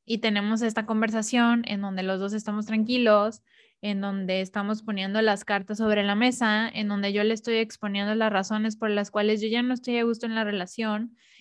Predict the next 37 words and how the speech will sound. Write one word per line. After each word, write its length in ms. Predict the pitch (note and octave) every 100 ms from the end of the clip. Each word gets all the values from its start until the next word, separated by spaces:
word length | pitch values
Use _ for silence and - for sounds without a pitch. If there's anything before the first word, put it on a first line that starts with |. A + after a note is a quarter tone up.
| -
y 140 | A3+
las 360 | A3+ A3 G#3+ - _
cosas 460 | A#3+ A3 C4 -
que 140 | - A#3
me 160 | A3+
gustaría 580 | A3 A3 G#3+ G3+ G#3+ B3+
que 100 | B3+
fueran 300 | A#3 G#3 G#3
diferentes. 760 | A3+ A3 F#3 F#3 F#3 - A#3+ _ _ _ - _
Y 180 | A3+ A3+
también 380 | A#3 A3 A3+ A3+
él 180 | A#3+ B3
expone 560 | A#3 - A3 A3 A3+
sus 220 | A3 B3 B3
razones 600 | A3+ A3+ G#3+ G#3 A3 G#3+
y 140 | A3
expone 640 | G#3 - - G3 G#3 A3 G#3+
la, 300 | A3 G#3+ G3+
lo 300 | - A3 G#3 G#3
que 160 | G3
a 180 | F#3+ G#3
él 60 | A3+
le 80 |
gustaría 480 | A3+ A3+ A3 G3 F#3+
que 100 | F#3+
fuera 260 | G#3+ G#3 G3
diferente. 680 | G3+ - F#3 G#3+ A3 G3 C4 _ _ _ _ _ _ _ _ _ _ - - -
Y 840 | - B3+ C4 B3+ B3+ B3+ B3 A#3 -
al 140 | B3
final 340 | B3 B3 A#3 A3+
de 100 | A#3+
cuentas, 560 | B3+ B3 B3+ C4 C4 _ _ _ _
pues, 180 | - A#3
decidimos 680 | A3 G#3+ G#3+ G#3+ G#3+ A3 A#3+
continuar 640 | A#3+ F#3+ F#3 G3 F#3+ G3+ -
la 160 | G3+
relación. 640 | G3 G3 F3 - - F#3